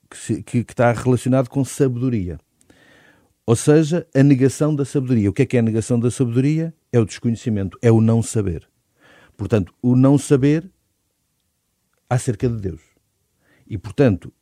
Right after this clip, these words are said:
o, o, o agnosticismo, no fundo, é o quê? É aquela corrente que não acredita, ou seja, que não encontra uma prova para poder ter o conhecimento.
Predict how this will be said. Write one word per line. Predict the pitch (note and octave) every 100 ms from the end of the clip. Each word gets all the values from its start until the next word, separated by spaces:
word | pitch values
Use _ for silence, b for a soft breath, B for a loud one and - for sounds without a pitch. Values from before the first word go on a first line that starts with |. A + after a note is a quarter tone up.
| _
o, | D2+ D#2+ -
o, | F#2 F2+ F2+ F2 F2+
o | G#2
agnosticismo, | F#2 G2+ G#2+ - A#2 - D#3 E3 F#3 G3 _ _ _ _ _ _ _ _ -
no | G2 G#2
fundo, | - D3+ D3
é | D3
o | C#3+
quê? | - B2+ E2+ -
É | E2 E2+
aquela | - F#2+ G2
corrente | G2 A2+ G#2 C3+ D#3 F#3 F#3+ _ _ _ _ _ _ _ _
que | - -
não | C#3 D3 D#3 D#3 E3
acredita, | D#3+ D3+ - D#3+ D3+ C#3 D#3+ D#3 - F#3+ G#3+ _ _ _ _ _ _ _
ou | A#2+
seja, | - D#3 B2+ G2+ - _ -
que |
não | B2+ C#3 D3
encontra | D3 C#3 F3 F3+ C3+ G2+ E2 - _ _ _ _ _ _ -
uma | E3+ E3+ A#2 - _ -
prova | B2 C3+ C#3 F3 F#3+ F#3+ _ _ _ _ _ _ _ _
para | E3+ E3+ F3
poder | D#3+ D3 D#3 D#3+
ter | D#3+ D#3
o | D3+
conhecimento. | D#3 D3+ - D3 G#2+ F#2 -